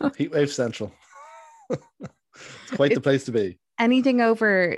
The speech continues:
Speaker 2: like, twenty-five, is it counted as a heat wave? Something like that?
Speaker 1: Yeah. I think if you're Irish, anything over twenty-five, and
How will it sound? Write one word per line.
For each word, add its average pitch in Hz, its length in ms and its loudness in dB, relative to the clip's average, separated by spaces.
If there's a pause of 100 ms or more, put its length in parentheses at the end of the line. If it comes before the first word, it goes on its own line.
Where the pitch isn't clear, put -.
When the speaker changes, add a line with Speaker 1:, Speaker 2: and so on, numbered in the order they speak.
Speaker 2:
like, 180 320 -2
twenty-five, 185 1120 -2
is 269 220 -2
it 359 240 -2
counted 381 400 0
as 381 180 0
a 392 60 4
heat 359 240 0
wave? 392 240 0
Something 269 340 -2
like 269 200 -2
that? 277 360 -4 (560)
Speaker 1:
Yeah. - 220 -16 (200)
I 123 120 0
think 123 180 -2
if 120 100 -2
you're 117 160 0
Irish, 117 320 0
anything 110 400 -10
over 104 140 -6
twenty-five, 95 640 -8 (160)
and 85 460 -10